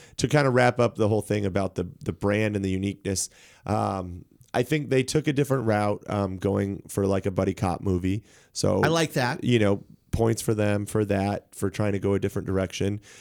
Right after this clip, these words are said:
Speaker 1: No, it doesn't feel that much different from everything else, but again, I still think it kinda has to fit into that Marvel world. So if you're gonna do it on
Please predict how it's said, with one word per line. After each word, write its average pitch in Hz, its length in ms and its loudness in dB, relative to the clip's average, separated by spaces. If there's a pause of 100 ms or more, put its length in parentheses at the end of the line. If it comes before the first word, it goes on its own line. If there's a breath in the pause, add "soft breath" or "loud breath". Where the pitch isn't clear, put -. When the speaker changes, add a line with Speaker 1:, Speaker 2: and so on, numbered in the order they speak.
(160 loud breath)
Speaker 1:
No, 143 280 6
it 139 80 2
doesn't 131 280 2
feel 120 420 4
that 107 440 0
much 107 540 -2
different 110 420 2
from 101 160 0
everything 101 380 0
else, 107 260 0
but 107 140 -4
again, 98 260 0
I 95 80 2
still 101 240 0
think 98 340 -4 (360 loud breath)
it 95 100 -2
kinda 104 240 0
has 101 320 0
to - 80 -4
fit - 240 -2
into 98 240 0
that 95 220 -2
Marvel 92 360 -2
world. 104 320 0
So 101 100 -2
if 98 100 -2
you're 101 100 0
gonna 113 220 0
do 107 180 0
it 104 80 0
on 101 160 -4